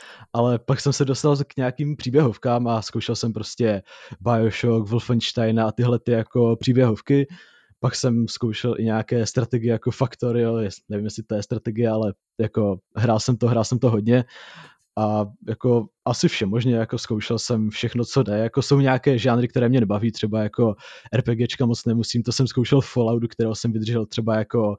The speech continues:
o, pět, deset hodin a pak jsem to prostě, jsem se na to vykašlal, protože to je na mě moc složité, ta hra. A pak už jsem začal prostě hrát nějaké ty jako rychlejší, ty,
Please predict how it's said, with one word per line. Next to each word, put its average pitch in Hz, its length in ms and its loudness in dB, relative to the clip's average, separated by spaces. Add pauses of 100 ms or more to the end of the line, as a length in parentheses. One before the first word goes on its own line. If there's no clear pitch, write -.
(600)
o, 104 320 -2 (300)
pět, 120 180 0
deset 117 260 0
hodin 113 340 0
a 107 60 0
pak 107 220 -8
jsem 117 200 -4
to 110 100 -6
prostě, 110 640 -2
jsem 110 200 -6
se - 100 -4
na 117 60 0
to 120 100 -2
vykašlal, 113 360 0
protože 107 200 -4 (140)
to 131 80 0
je 113 60 2
na 110 60 0
mě 120 120 2
moc 120 120 0
složité, 110 400 -4
ta 113 100 -4
hra. 117 240 0 (720)
A 110 200 0 (180)
pak 123 180 0 (200)
už - 140 -8
jsem 127 180 -2
začal 131 360 0
prostě 120 440 -4
hrát 123 220 2
nějaké 123 340 0
ty - 140 0
jako 123 200 2
rychlejší, 123 480 2
ty, 117 380 2